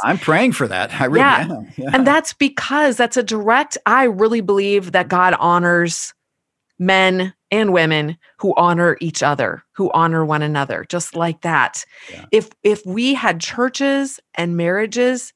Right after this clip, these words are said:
Speaker 2: that were living that out, we could change. I mean, this world would change.
Speaker 1: Mm.
Speaker 2: We don't,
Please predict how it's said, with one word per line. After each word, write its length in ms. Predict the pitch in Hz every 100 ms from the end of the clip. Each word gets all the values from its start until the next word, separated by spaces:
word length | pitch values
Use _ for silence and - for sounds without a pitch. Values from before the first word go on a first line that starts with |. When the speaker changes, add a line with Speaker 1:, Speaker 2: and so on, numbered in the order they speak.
| _ _
Speaker 2:
that 160 | 175 156
were 180 | 175
living 520 | 170 170 196 226 240 220
that 280 | 170 185 -
out, 500 | 160 165 240 - - _ _ _ _ _ _ _ _
we 180 | 180 214
could 200 | 247 196
change. 300 | - 208 - 170
I 80 | 196
mean, 380 | 196 185 180 170 _ _ _ -
this 200 | 190 -
world 480 | 175 180 180 175 - _ -
would 180 | 170
change. 640 | 156 - 143 92 80 - - _ _
Speaker 1:
Mm. 140 | 95 90
Speaker 2:
We 120 | 202
don't, 640 | 185 254 214 185 247 -